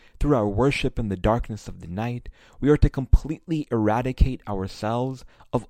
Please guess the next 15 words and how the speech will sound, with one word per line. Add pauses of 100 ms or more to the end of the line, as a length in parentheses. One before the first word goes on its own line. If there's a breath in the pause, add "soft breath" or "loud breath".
all
of
those
incredibly
horrific
qualities (260 soft breath)
that
many
of
us
have. (840)
But
the
first
step